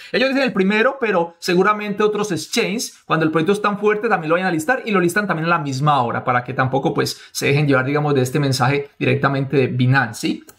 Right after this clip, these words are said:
Entonces va a ser el nueve de abril a las catorce cero cero U T C. En el caso de Colombia serían las, perdón, las nueve de la mañana en el caso de Colombia. Bien, perfecto. Los pares que va a abrir, Saga contra B T C, Saga contra U S D T, Saga contra B N B, Saga contra F dos D, que son, digamos, los habituales,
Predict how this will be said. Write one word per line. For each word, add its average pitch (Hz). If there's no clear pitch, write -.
Entonces 147
va -
a 165
ser 214
el 233
nueve 220
de 156
abril 196
a 170
las 156
catorce 160
cero 180
cero 202
U 196
T 151
C. 311
En 190
el 151
caso 156
de 180
Colombia 214
serían 175
las, 196
perdón, 165
las 147
nueve 165
de -
la 175
mañana 151
en 156
el -
caso 135
de 151
Colombia. 127
Bien, 180
perfecto. 170
Los 160
pares 196
que -
va 175
a 165
abrir, 226
Saga 160
contra 147
B 139
T 165
C, 233
Saga 160
contra 151
U 131
S 131
D 151
T, 226
Saga 160
contra 139
B 139
N 151
B, 240
Saga 175
contra 151
F 175
dos 185
D, 269
que 202
son, 165
digamos, 170
los 165
habituales, 214